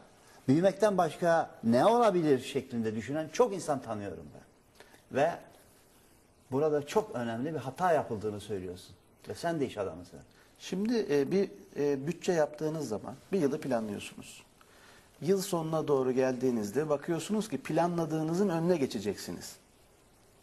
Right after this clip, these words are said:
Speaker 2: Şimdi burada frene basıyoruz. Bu evet, e, niye basıyorsun? Devam et. Fakat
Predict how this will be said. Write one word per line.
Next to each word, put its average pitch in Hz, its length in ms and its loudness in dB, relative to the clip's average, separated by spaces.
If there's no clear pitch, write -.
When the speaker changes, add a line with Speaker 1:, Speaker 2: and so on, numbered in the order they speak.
Speaker 2:
Şimdi 165 320 -4
burada 175 220 4
frene 180 360 2
basıyoruz. 233 720 2
Bu 147 200 0
evet, 160 420 2
e, 120 260 2
niye 180 220 6
basıyorsun? 131 440 0
Devam 143 360 4
et. 165 80 -2
Fakat 175 320 0